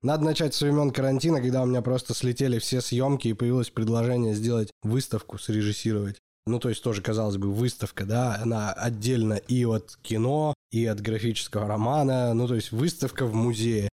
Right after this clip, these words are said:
Но там тоже есть режиссура, потому что любая выставка — это сторителлинг, это какой-то рассказ историй.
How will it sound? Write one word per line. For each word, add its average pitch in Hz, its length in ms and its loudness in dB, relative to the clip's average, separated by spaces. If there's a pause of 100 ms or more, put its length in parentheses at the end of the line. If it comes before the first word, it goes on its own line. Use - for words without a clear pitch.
(220)
Но 131 420 0
там 131 220 -2
тоже 131 220 0
есть 123 220 0
режиссура, 117 480 0
потому 117 200 0
что - 120 -4
любая 123 280 2
выставка — 123 480 -2
это 113 260 0
сторителлинг, 110 680 -2
это 113 200 0
какой-то 120 360 -2
рассказ 120 460 -2
историй. 110 460 -2